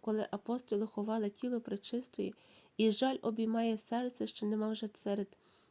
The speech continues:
нас на землі тієї, яка стояла під Христом, і до гробу клала свого сина, і сім мечів у серці мала. Та коли піднесемо думкою до неба, коли пригадаємо, що вона є там для нас,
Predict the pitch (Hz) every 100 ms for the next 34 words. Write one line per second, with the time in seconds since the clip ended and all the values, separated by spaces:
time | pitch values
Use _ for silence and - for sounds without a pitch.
0 | - 190 202 233 262 - _ - - -
1 | - - 190 214 202 214 220 214 - 208
2 | 240 220 214 214 - 226 220 214 208 214
3 | 208 - 233 240 - - - - 214 226
4 | 226 247 254 240 240 233 233 233 233 220
5 | - 240 247 - 208 - 277 277 262 -
6 | 269 - 240 247 233 220 - 214 214 208
7 | 220 - _ _ _ _ _ _ - 202
8 | - 220 226 208 208 - 220 233 208 208
9 | 214 - 202 196 190 208 226 208 - 220
10 | 233 233 226 208 202 220 226 226 208 220
11 | 214 214 202 - 226 233 233 202 208 208
12 | 220 233